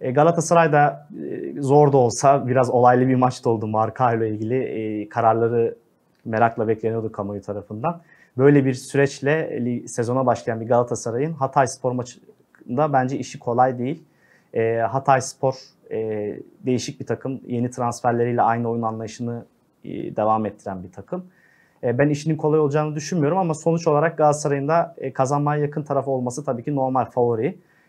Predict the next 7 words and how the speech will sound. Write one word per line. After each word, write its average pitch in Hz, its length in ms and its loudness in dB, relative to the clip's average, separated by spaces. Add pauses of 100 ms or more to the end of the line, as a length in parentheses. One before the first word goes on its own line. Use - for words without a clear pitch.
(160)
E, 123 300 2
ama 160 560 2
Hatay 143 420 4
Spor'un 147 320 -2
özellikle 143 400 0
savunma 135 380 2
arkasına, 131 640 -2